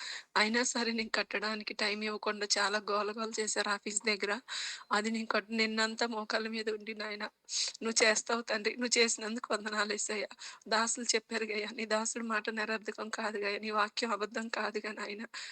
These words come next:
అని ప్రార్థన చేసినాను. రాత్రి పన్నెండింటి వరకు స్తుతులు చెప్పుకొని, ప్రార్థన చేసుకొని, "Thank you Jesus" చెప్పుకొని పడుకున్నానయ్యా. తెల్లవారి మళ్ళీ మూడున్నర ప్రార్థనలో పాలు పంచుకున్నాను. నా దగ్గర తాకట్లో ఉన్న బంగారం అమ్మేసి కడదాము,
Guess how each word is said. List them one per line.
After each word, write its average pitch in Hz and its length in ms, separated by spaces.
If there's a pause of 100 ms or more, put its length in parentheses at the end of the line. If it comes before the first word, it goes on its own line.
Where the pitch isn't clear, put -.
(160)
అని 214 160
ప్రార్థన 220 440
చేసినాను. 226 440
రాత్రి 220 300
పన్నెండింటి 214 540
వరకు 233 340
స్తుతులు 220 360
చెప్పుకొని, 220 420
ప్రార్థన 214 480
చేసుకొని, 214 380
"Thank 214 340
you 214 120
Jesus" 214 360
చెప్పుకొని 214 460 (600)
పడుకున్నానయ్యా. 220 680
తెల్లవారి 214 460
మళ్ళీ 214 220
మూడున్నర 220 480
ప్రార్థనలో 214 500
పాలు 208 260
పంచుకున్నాను. 214 800 (540)
నా 226 120
దగ్గర 220 360
తాకట్లో 233 540
ఉన్న 226 140
బంగారం 220 480
అమ్మేసి 220 460
కడదాము, 220 640